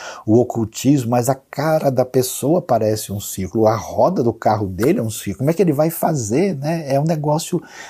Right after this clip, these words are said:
assim quase que paranoico. Então Paulo vai lidar com esse tipo de coisa e diz: "Pessoal, é o seguinte, ó, deixem de bobagem." Por quê? Porque se vocês forem olhar nesse mundo, tudo que pode ter alguma origem negativa, que pode ter alguma contaminação com o mal,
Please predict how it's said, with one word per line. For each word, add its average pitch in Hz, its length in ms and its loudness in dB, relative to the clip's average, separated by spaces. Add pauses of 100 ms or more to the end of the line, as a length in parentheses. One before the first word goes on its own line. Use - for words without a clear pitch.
assim 151 400 2
quase 180 600 2
que 175 120 -4
paranoico. 170 720 0
Então 185 280 2
Paulo 175 260 0
vai 180 140 -2
lidar 175 520 2
com - 80 -4
esse 147 200 0
tipo 123 260 -2
de 113 80 0
coisa 143 320 2
e 156 40 4
diz: 135 260 -2
"Pessoal, 135 340 -2
é - 20 0
o 139 40 0
seguinte, 104 480 -4
ó, - 100 -4 (540)
deixem 123 480 2
de 110 80 2
bobagem." 87 560 -4 (100)
Por 165 160 6
quê? 196 300 -4 (640)
Porque 196 280 2
se 269 260 2
vocês 156 560 0
forem 139 400 0
olhar 95 440 0
nesse 113 320 -2
mundo, 87 440 -4 (160)
tudo 269 340 2
que 165 140 0
pode 120 420 2
ter 110 340 -2
alguma 139 680 2
origem 113 460 0
negativa, 107 840 -2
que 107 160 -2
pode 123 400 2
ter 120 180 -2
alguma 117 460 2
contaminação 107 880 -2
com 107 140 -6
o 107 80 -6
mal, 104 400 0